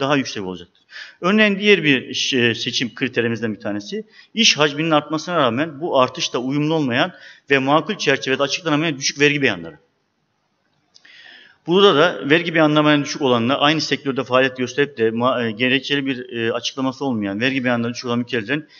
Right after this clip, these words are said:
incelenme oranı daha yüksek. Devamlı olarak zarar ve düşük kazanç beyan edilen ve faaliyetine yıllardır devam eden. Bu çok önemli bir risk kaynağı. Örneğin, e, mükellef zarar ediyor, devamlı, e, zarar beyan ediyor ama uzun yıllarda faaliyetine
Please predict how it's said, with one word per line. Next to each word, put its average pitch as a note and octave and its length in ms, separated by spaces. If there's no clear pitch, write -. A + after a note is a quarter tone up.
incelenme D#3+ 540
oranı C#3 320
daha B2+ 120
yüksek. F#2+ 300
Devamlı E3+ 380
olarak E3+ 180
zarar D#3 320
ve D#3+ 160
düşük C#3 220
kazanç D#3 320
beyan D3 200
edilen D3 260
ve D#3+ 80
faaliyetine E3+ 580
yıllardır E3+ 500
devam D3 240
eden. F#2+ 180
Bu F#3+ 60
çok G#3+ 180
önemli F3+ 340
bir F3+ 200
risk F3+ 220
kaynağı. F#2 360
Örneğin, E3+ 500
e, C3 200
mükellef E3+ 540
zarar E3 260
ediyor, C3 440
devamlı, E3+ 460
e, B2+ 100
zarar D#3+ 320
beyan C3 220
ediyor E3 200
ama E3 280
uzun E3 220
yıllarda D#3+ 360
faaliyetine D#3 540